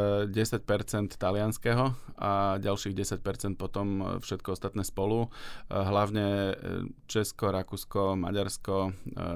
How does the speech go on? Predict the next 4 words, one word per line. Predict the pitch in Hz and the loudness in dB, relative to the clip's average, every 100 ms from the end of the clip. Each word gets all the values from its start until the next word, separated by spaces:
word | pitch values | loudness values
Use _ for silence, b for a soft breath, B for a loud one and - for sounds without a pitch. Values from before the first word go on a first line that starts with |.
| 87 87 90 | -2 -4 -4
Francúzsko, | - 95 101 - 98 - 98 95 95 B - - - - - - | -2 -2 -2 -4 -6 -4 0 0 -2 B -14 -14 -12 -14 -14 -14
Švédsko, | - - 87 123 - 131 | -10 -2 0 0 -2 -2
prekvapivo. | 127 113 - 120 120 120 120 | 0 -2 0 -2 0 0 0
<laughs> | - | 0